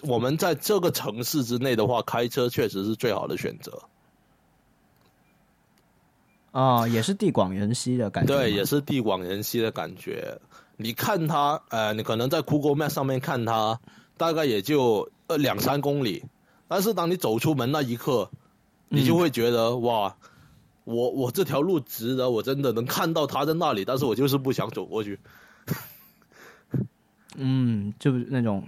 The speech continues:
Speaker 2: 很，又是重复的感觉。
Speaker 1: 对，很重复。
Speaker 2: 一直在走，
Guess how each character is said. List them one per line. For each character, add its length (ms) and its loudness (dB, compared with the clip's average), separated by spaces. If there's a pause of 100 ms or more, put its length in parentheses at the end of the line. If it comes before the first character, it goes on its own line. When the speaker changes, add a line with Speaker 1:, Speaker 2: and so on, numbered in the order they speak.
(340)
Speaker 2:
很， 300 -2
又 180 4
是 140 0
重 300 -2
复 200 0
的 140 0
感 160 -2
觉。 260 -4 (120)
Speaker 1:
对， 180 2
很 400 -2
重 180 0
复。 60 2
Speaker 2:
一 20 0
直 140 0
在 160 4
走， 160 -10